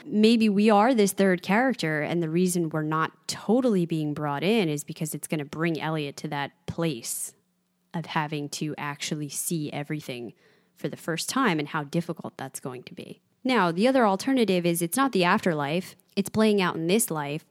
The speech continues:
but it's all a metaphor for him eventually integrating his psyche just as difficult. If he lets those parts of his personality in, he does have to fully absorb the memories and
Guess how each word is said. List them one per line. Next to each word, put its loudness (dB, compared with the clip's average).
but 4
it's 4
all 4
a 2
metaphor 4
for -4
him 2
eventually -2
integrating -2
his -6
psyche 0
just -2
as -8
difficult. -2
If -10
he -10
lets -4
those -4
parts -6
of -8
his -10
personality -8
in, -4
he -10
does -6
have -6
to -4
fully -2
absorb 0
the -2
memories -2
and -8